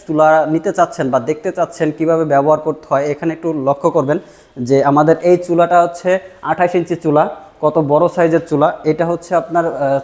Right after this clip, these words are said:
চব্বিশ সাইজের, এটা বিশ সাইজের, এটা আঠারো সাইজের, এই একটা দেখেন, আহ, ছত্রিশ ইঞ্চি সাইজের, হ্যাঁ, চুলা। এখানে আপনার চনাচুর ফ্যাক্টরি করা হয়। আজকে দেখাবো হচ্ছে আমরা কিভাবে,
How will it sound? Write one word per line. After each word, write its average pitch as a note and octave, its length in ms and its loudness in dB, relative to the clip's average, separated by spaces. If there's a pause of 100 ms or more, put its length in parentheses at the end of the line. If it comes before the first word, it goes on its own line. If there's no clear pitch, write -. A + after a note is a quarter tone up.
চব্বিশ E3+ 340 -2
সাইজের, D3 340 2
এটা D#3 140 -2
বিশ D3+ 340 -2
সাইজের, C#3+ 360 -2
এটা C#3+ 200 -2
আঠারো F3 320 2
সাইজের, D#3+ 360 2 (380)
এই E3 140 4
একটা F#3+ 240 2
দেখেন, E3+ 320 2
আহ, C#3+ 160 2
ছত্রিশ G3+ 580 -2
ইঞ্চি F#3+ 200 -4
সাইজের, C3+ 380 0
হ্যাঁ, A3+ 160 -10 (160)
চুলা। C3+ 220 0 (360)
এখানে F#3 340 2
আপনার F#3 300 0
চনাচুর E3+ 360 2
ফ্যাক্টরি E3 340 0
করা D#3+ 120 0
হয়। G#3 160 -4 (120)
আজকে F3 280 -2
দেখাবো G3 480 4
হচ্ছে G3+ 380 0
আমরা F3 240 2
কিভাবে, F#3+ 500 2